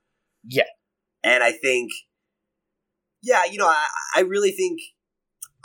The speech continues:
Speaker 2: there was that one, um, quote, you know, that we had from, um, from Shannon that really spoke to me was when she said that, like, game design is becoming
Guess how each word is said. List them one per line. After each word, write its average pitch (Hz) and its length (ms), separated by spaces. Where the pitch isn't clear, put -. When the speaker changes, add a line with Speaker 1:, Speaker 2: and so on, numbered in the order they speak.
Speaker 2:
there 226 160
was 202 220
that 196 260
one, 269 260
um, 175 580
quote, - 480
you 147 100
know, 151 140
that 147 180
we 143 120
had 123 600
from, 117 480
um, 98 600
from 151 180
Shannon 120 540
that 113 220
really 131 240
spoke 123 280
to 110 80
me 113 140
was 110 140
when 123 100
she 123 140
said 127 180
that, 120 100
like, 113 240
game 151 220
design 190 320
is 170 120
becoming 139 720